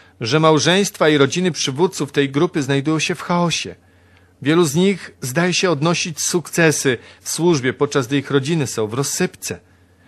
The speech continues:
I choć chiński kościół domowy ma w sobie wiele siły,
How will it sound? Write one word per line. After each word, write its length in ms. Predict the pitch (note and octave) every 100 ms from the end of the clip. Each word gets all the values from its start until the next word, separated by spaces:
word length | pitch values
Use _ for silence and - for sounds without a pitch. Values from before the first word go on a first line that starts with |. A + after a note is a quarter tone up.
| _ _
I 60 | B2+
choć 240 | E3 D3+
chiński 380 | - G#3 G#3 G#3
kościół 360 | D#3+ F#3+ - G3+
domowy 380 | F3 F3+ F3 E3
ma 160 | F#3
w 60 | F#3
sobie 280 | - F#3+ F#3
wiele 260 | F#3 G3
siły, 480 | - - C#3+ A2+ G#2+